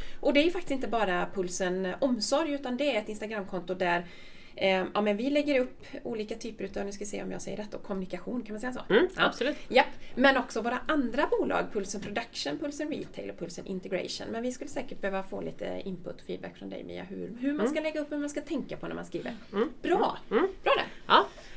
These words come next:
Speaker 1: Precis, men det var kanal-, jaha, hänger vi på fler kanaler?
Speaker 2: Eh, vi jobbar inte så mycket med Facebook egentligen. Vi tycker inte att vi har våran målgrupp där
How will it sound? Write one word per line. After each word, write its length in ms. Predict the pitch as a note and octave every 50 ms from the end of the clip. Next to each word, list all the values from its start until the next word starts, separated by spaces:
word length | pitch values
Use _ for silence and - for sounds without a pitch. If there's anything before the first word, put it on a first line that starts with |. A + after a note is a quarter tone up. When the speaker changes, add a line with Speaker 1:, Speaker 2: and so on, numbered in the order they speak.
| - - -
Speaker 1:
Precis, 340 | E4+ E4+ F#4+ G4 E4 - -
men 100 | F4+ F4
det 60 | F4+
var 80 | F4+
kanal-, 400 | F4+ - F#4 F#4 F4+ C4 G#3 - -
jaha, 360 | C#4 D4 C#4+ D4+ D4+ E4 E4 D#4+ - -
hänger 280 | C#4+ C#4 D#4 D4 D4+
vi 80 | D#4 D4+
på 160 | D4+ D#4 D#4
fler 200 | D4+ E4 D#4+ D#4+
kanaler? 480 | D4+ - D#4 C4+ B3 - - - G3+ - - - - - - - - - - - - -
Speaker 2:
Eh, 540 | - A3+ G#3+ A3 A3+ A3 A3 A3 A#3 A#3 G#3+ -
vi 100 | G3 B3
jobbar 240 | C#4 E4+ D4 C4+ D#4+
inte 140 | E4 D#4+ -
så 100 | - A#3
mycket 220 | A#3 A3+ - F#3+
med 120 | F3+ D#3 -
Facebook 420 | - C#3+ F#2+ - - - G3+ -
egentligen. 380 | G#3+ F#3 D3 D3+ - E3 C#3+ E3
Vi 80 | G3+
tycker 260 | - - B3 B3 C4
inte 140 | A#3 A#3+ F#3
att 120 | E3+ - -
vi 60 | F#3
har 280 | E3+ G3 E3+ C#3 C#3+
våran 380 | D3 E3+ F#3 F3+ F3 D3+ C#3 D3+
målgrupp 840 | D#3+ F#3 G#3+ G3+ - D3+ B2+ - - - E3+ G3+ - - - -
där 320 | - D#3 - - D3+ D#3